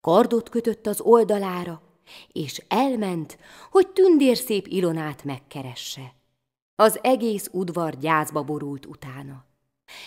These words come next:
Már majdnem az egész világot összejárta Árgyélus, de tündérszép Ilonának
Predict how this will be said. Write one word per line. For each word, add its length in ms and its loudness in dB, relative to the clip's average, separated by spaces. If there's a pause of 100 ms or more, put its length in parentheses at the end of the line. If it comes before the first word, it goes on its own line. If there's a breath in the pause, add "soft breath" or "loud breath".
(280 loud breath)
Már 200 2
majdnem 380 0
az 200 -4
egész 420 0
világot 640 -4
összejárta 800 -4
Árgyélus, 840 -4 (460 soft breath)
de 160 4
tündérszép 720 2
Ilonának 840 -2